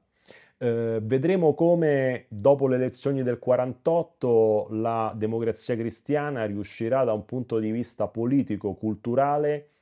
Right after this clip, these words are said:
a far leva su tutta una serie di mondi, eh, legati agli ordini religiosi, legati alla società che guardava alla Chiesa con grande attenzione,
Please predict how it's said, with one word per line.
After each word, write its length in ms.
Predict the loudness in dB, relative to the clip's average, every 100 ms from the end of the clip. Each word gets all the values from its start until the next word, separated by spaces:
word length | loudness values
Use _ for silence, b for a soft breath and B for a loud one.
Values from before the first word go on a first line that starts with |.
| b b
a 100 | -8
far 300 | -6 -2 0
leva 680 | 2 2 2 0 -2 -4 -8
su 360 | -12 -8 -8 -8
tutta 420 | -6 -6 -6 -2 -2
una 260 | -2 -4
serie 480 | -2 -2 0 0 -2
di 140 | -4
mondi, 760 | -2 0 -2 -2 -4 -4 -4 -8 b b b
eh, 260 | -6 -6 -2
legati 920 | -2 0 0 0 0 -2 -2 -2 -4 -4
agli 240 | -4 -2
ordini 360 | -2 -2 -4 0
religiosi, 960 | 0 0 -6 -6 -4 -2 -4 -6 -8
legati 880 | -6 -4 -4 -4 -6 -6 -4 -4 -8 -8
alla 480 | -6 -6 -4 -4
società 500 | -4 -6 -6 -6 -6
che 180 | -6 -8
guardava 580 | -4 -4 -2 -4 -2 -2
alla 280 | -2 -4 -6
Chiesa 680 | -4 -2 -2 -2 -4 -4 -8 b b _
con 580 | -4 -4 -4 -6 -6 -4
grande 840 | 0 0 -2 -4 2 4 4 2 -4
attenzione, 1200 | -10 _ -6 -4 -6 0 0 0 -2 -6 -8